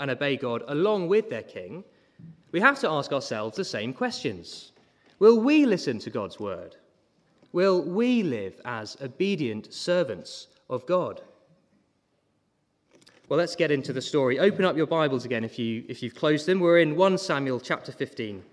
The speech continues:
Let's look down at verse one. The prophet Samuel, he's an old man by this point, comes to King Saul and he gives him a command from God. Samuel said to Saul, "I am the one the Lord sent to anoint you king over his people Israel.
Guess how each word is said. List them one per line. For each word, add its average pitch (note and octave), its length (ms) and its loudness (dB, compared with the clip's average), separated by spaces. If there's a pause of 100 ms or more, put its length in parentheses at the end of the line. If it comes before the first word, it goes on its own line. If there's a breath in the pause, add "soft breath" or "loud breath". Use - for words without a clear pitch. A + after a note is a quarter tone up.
(420 soft breath)
Let's D3+ 120 -12
look E3 120 -2
down C#3+ 160 0
at B2+ 80 -4
verse B2+ 300 -2
one. A#2 320 -2 (1400 soft breath)
The F3 80 -2
prophet A#3+ 320 6
Samuel, A3+ 360 4
he's F3+ 160 2
an F#3 60 2
old F#3 300 4
man F3+ 340 2
by E3+ 200 0
this E3+ 180 0
point, G#3 460 2 (240 loud breath)
comes B3+ 320 4
to F#3+ 80 0
King C#3 220 0
Saul A#2 440 -4 (220 loud breath)
and E3+ 140 2
he E3+ 80 2
gives A#3+ 280 0
him C3 220 0
a C3+ 80 -4
command D3 480 -2
from B2+ 160 -4
God. G#2+ 340 -4 (1160)
Samuel A3 480 4
said G3+ 300 2
to F#3 80 0
Saul, A#2+ 480 0
"I A#3 360 6
am E3+ 160 0
the D3 100 6
one F#3+ 380 4
the C#3+ 100 0
Lord F#3+ 300 4
sent B2+ 340 -2
to C#3 140 0
anoint F#3+ 440 0
you G3 100 -4
king C#3 300 -4
over A#2 180 -4
his A2+ 180 -8
people B2+ 340 -10
Israel. G#2+ 460 -10